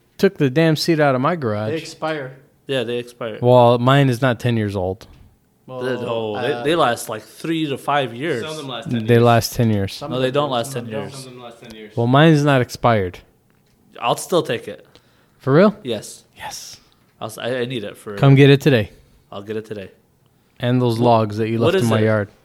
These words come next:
Speaker 3: I didn't even know that you did that on your
Speaker 1: It's
Speaker 3: own.
Speaker 1: a neutral color. It's black and gray.
Speaker 3: Is it, is it a booster seat or is it?
Speaker 1: It's a,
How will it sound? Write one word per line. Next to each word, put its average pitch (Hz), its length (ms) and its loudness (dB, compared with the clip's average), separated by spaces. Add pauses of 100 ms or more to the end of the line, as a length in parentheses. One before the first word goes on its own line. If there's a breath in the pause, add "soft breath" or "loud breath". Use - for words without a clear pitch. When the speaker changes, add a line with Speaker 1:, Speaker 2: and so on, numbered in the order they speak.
(180)
Speaker 3:
I 113 80 -10
didn't 151 160 -10
even 117 120 -8
know 139 260 -10
that 107 80 -14
you 127 140 -14
did 131 200 -10
that 117 200 -6
on 107 160 -14
your 104 100 -14
Speaker 1:
It's 120 140 -6
Speaker 3:
own. 123 80 2
Speaker 1:
a - 20 2
neutral 135 340 0
color. 113 400 0 (600 soft breath)
It's - 120 -20
black 127 280 0
and 127 120 0
gray. 113 280 -2 (760)
Speaker 3:
Is 117 120 -12
it, 123 140 -10
is 120 120 -10
it 117 60 -4
a 107 80 -6
booster 185 360 -2
seat 240 400 -10
or 117 140 -6
is 107 120 -12
it? 110 100 -10
Speaker 1:
It's 170 120 -12
a, 147 60 -4